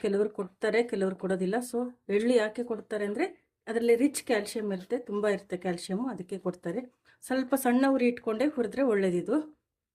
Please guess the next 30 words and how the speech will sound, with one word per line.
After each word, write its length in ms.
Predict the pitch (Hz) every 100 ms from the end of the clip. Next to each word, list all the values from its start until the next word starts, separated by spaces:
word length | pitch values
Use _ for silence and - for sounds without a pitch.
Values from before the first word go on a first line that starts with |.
| _ - _ - _
ನಾನು 180 | 247 262 254
ಕಪ್ಪೆಳ್ಳು 340 | 247 262 277 247
ಹಾಕ್ತಾ 200 | 247 233
ಇದ್ದೀನಿ, 220 | 220 302 330
ನಿಮಗೆ 200 | 233 208
ಬೇಕಾದ್ರೆ 280 | 208 208 196
ಬಿಳಿ 240 | 190 226 240
ಎಳ್ಳು 140 | 214
ಹಾಕ್-, 360 | 196 - - 180
ಕೂಡ 120 | 226 240
ಹಾಕ್ಕೊಳ್ಬೋದು. 500 | 220 185 208 175 180 262
ನನಗೆ 260 | 233 233 208
ಬಿಳಿ 140 | 220 233
ಎಳ್ಳು 120 | 208
ಇಷ್ಟ 180 | 190 - 220
ಆಗೋದಿಲ್ಲ 300 | 190 190 180
ಅಂತ 120 | 180 262
ನಾನು 120 | 190
ಇಲ್ಲಿ 120 | 180 -
ಕಪ್ಪೆಳ್ಳು 380 | 185 - 185 175
ಹಾಕ್ತಾ 220 | - 170
ಇದ್ದೀನಿ. 280 | 160 190 285 - _ _ _ _ 226 190
ಟೇಸ್ಟ್ 260 | 247 254 -
ಬೇಕು 140 | 254 247
ಅಂದ್ರೆ 140 | 240 285
ಕಪ್ಪೆಳ್ಳು 320 | 233 - 214 185
ಬೇಕು, 260 | 180 254 330 -
ನೋಡೋಕ್ಕೆ 440 | 226 233 240 247
ರ-, 280 | 226 214 208 208
ಚೆನ್ನಾಗಿರ್ಬೇಕು 600 | 214 226 240 220 214 208